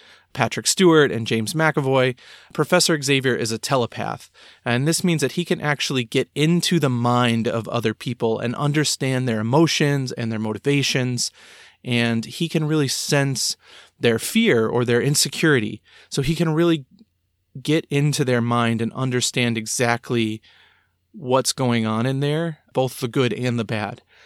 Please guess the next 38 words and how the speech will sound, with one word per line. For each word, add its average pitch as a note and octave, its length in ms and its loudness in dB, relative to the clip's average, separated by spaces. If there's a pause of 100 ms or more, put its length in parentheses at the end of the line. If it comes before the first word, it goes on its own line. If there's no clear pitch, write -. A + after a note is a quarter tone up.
(240)
And C3 180 0
this F#3 140 2
is G3+ 140 -2
how D#3+ 180 4
he D3 220 -2
is B2 280 -4
able A#2+ 300 -2
to A2+ 480 -2
locate C3+ 640 0 (640)
mutants C3 400 0
across B2 340 2
the B2+ 100 -4
globe. C3 460 2
He C3 120 -8
uses A#2 380 -4
a, A2+ 280 -2
a A2+ 80 -4
special A#2 600 0 (400)
magnifier C3 920 2
of A#2 220 -4
his A#2+ 280 -4
telepathic A#2+ 720 -2
abilities B2 640 0 (400)
to C3+ 100 2
find C3+ 800 2
mutants C#3 680 -2 (840)
across C3 360 2
the A2 100 -2
globe B2 320 2
in C3 80 2
order A#2+ 200 0
to B2+ 120 -4
recruit B2 400 -2
them A#2 200 0
to A#2+ 100 -2
join A#2 320 0
the G#2+ 80 -4
team. A2 400 -2